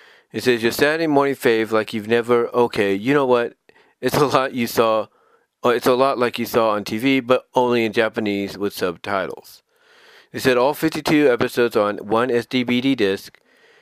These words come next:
It's directed by Tenshu Akamu-, Akahu-, Akamura, which is, who is behind Wolf's Rain, Darker Than Black, Memories, Stink Bomb, oh, Memories, Stink Bomb, yes, really.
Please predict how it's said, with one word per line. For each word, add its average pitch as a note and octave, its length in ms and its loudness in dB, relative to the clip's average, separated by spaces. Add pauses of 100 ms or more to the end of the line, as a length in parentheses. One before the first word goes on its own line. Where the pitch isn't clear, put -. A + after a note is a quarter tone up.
(120)
It's A2+ 160 -10
directed B2 560 0
by A2+ 240 0
Tenshu C#3+ 600 -2
Akamu-, A#2+ 500 0 (400)
Akahu-, C3 520 2 (200)
Akamura, A2+ 640 2 (240)
which A2 240 -6
is, A2 220 -2 (260)
who B2 160 2
is A#2 80 0
behind A2+ 400 0
Wolf's B2+ 320 0
Rain, A2 360 -2
Darker A2+ 320 -2
Than A#2+ 200 -2
Black, G#2+ 360 0 (300)
Memories, A2+ 540 0 (100)
Stink A2 300 -4
Bomb, G2+ 400 -2 (480)
oh, G#2+ 80 -4
Memories, A#2 400 0
Stink G#2 200 -6
Bomb, G2 300 -2
yes, G#2+ 320 -4
really. G2 380 -2